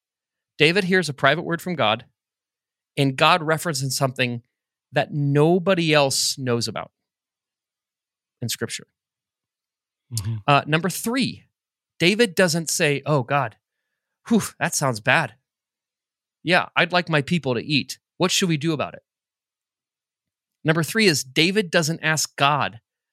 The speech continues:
Speaker 1: how to resolve this. David asks the Gibeonites,
Speaker 2: Mm-hmm.
Speaker 1: which is interesting, right? The Gibeonites aren't,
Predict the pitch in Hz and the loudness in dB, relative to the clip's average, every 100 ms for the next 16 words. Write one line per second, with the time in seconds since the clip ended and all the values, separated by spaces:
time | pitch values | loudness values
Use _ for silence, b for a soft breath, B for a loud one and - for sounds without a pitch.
0 | _ _ _ - 151 147 135 127 117 127 | _ _ _ -2 0 2 0 -4 -2 2
1 | 120 170 214 - _ _ _ 180 226 - | 2 2 -2 -6 _ _ _ -2 -2 -2
2 | - - _ _ _ _ _ _ _ _ | -6 -10 _ _ _ _ _ _ _ _
3 | 139 139 147 - 135 - - - - 120 | -2 0 -2 -2 -2 -4 -4 -4 -4 -6
4 | 139 127 101 - - - - _ _ _ | -4 -4 -6 -14 -14 -14 -14 _ _ _
5 | _ _ _ _ _ _ _ _ _ _ | _ _ _ _ _ _ _ _ _ _
6 | _ _ _ _ _ 139 107 - 113 107 | _ _ _ _ _ -10 -10 -10 -14 -14
7 | _ _ _ _ _ _ _ _ _ _ | _ _ _ _ _ _ _ _ _ _
8 | 156 143 156 170 202 151 120 107 123 135 | -4 0 2 0 0 -4 -2 0 -2 0
9 | 131 135 123 120 - 120 123 | 0 2 2 0 0 -2 -2